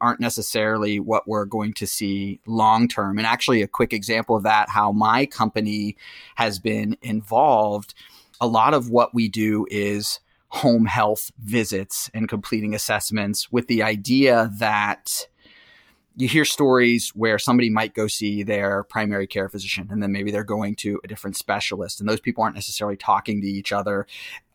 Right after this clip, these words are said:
And it also varies how involved in someone's own health they are. So the idea is having this person come into the home, bring all those resources together, make sure that you don't have a major issue, like, let's say,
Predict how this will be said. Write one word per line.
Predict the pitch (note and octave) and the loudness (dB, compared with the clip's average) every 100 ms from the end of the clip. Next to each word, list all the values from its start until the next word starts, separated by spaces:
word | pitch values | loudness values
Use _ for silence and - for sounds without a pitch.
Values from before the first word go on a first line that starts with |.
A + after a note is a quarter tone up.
| _ _ | _ _
And | - C3 | -2 0
it | A2+ | 2
also | A2 A2 A2+ | 2 2 0
varies | G2+ G#2+ G#2+ G#2 G#2 | 0 0 2 2 0
how | - A2 G#2+ G2+ G2+ | 2 4 4 4 2
involved | G#2+ G#2 G2 G#2+ G#2 G2+ | 0 -2 2 2 2 0
in | G#2 | -4
someone's | - G#2+ G#2 G#2 | -2 -2 -2 0
own | G#2 G2 | -2 -2
health | - G#2+ G#2 - - - - _ | -2 0 0 -2 -8 -16 -20 _
they | A#2+ G#2+ G2 | -8 -4 2
are. | A#2 C#3 A2+ G#2+ | 4 6 6 2
So | - | -2
the | A2 G#2+ | -2 -2
idea | G#2+ A2 G#2+ | -4 -4 -4
is | G2 | -4
having | G#2 G#2+ A2 | -4 -2 -2
this | A2 | -4
person | - G#2+ G#2+ G#2+ G#2 G#2 - _ _ _ _ - | -2 -2 -2 -4 -2 -6 -8 _ _ _ _ -2
come | D#3 E3 | 2 4
into | D3+ C3 | 4 4
the | B2 | 4
home, | B2 B2 A#2 A2 G#2+ - - - | 6 6 6 4 0 -4 -20 -10
bring | A#2+ B2+ B2+ | 0 4 4
all | A#2+ A2+ | 4 4
those | A2+ G2 | 2 0
resources | A2+ A2 G#2 A2 | -2 0 -2 -2
together, | - G#2 A2 G#2+ G#2+ G#2 G2+ - - - | -6 0 2 4 4 2 0 -8 -8 0
make | B2 | 2
sure | - C3+ | 2 0
that | A2+ | 0
you | A2+ | 2
don't | A#2+ A2 | 2 2
have | G#2 | 0
a | |
major | G2+ G2+ A#2+ C3+ G#2 | 0 0 2 0 -2
issue, | G2 - G#2+ G#2 | -2 -2 -2 -2
like, | G2+ F#2 - | -2 -4 -4
let's | G#2+ - | -6 -2
say, | A2 G2+ F#2+ F#2+ | -2 -2 -4 -6